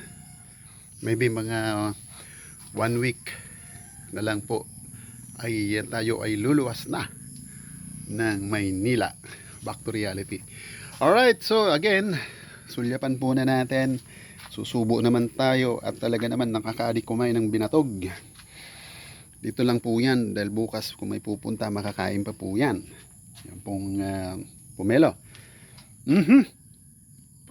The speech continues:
Samahan nyo po si Kuya Dan. Susubo na naman siya ng another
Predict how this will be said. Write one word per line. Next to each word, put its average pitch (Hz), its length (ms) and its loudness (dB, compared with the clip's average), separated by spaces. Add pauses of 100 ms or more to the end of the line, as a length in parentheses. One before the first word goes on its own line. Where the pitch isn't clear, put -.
(380)
Samahan 147 400 6
nyo 160 80 10
po 156 160 2
si - 80 -6
Kuya 151 240 2
Dan. 156 240 4
Susubo 139 480 -2
na 139 80 2
naman 135 320 2
siya 156 400 0
ng 147 400 0
another 127 1040 2